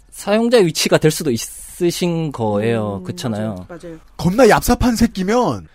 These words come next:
Speaker 3: 내가 이거를 합법화를 시켜놓은 다음에
Speaker 1: 네.
Speaker 3: 겁나 큰 타투 기업을 만들어야지?
Speaker 1: 네.
Speaker 3: 그러고서 겁나 착취해야지? 라고 생각할 수도 있죠.
Speaker 1: 근데 그게 아니라 그 뒤에 또 이 노동하는 분들이 다 뭔가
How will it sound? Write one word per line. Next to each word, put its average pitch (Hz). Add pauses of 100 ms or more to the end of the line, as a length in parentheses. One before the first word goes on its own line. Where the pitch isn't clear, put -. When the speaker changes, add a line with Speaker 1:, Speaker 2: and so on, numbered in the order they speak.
(180)
Speaker 3:
내가 156
이거를 147
합법화를 214
시켜놓은 208
다음에 143
Speaker 1:
네. 90 (380)
Speaker 3:
겁나 185
큰 190
타투 165 (140)
기업을 151
만들어야지? 98
Speaker 1:
네. 92 (140)
Speaker 3:
그러고서 151
겁나 151
착취해야지? 214 (280)
라고 185
생각할 202
수도 -
있죠. - (280)
Speaker 1:
근데 139
그게 139
아니라 131
그 143
뒤에 135 (140)
또 135
이 113
노동하는 113
분들이 117
다 107
뭔가 101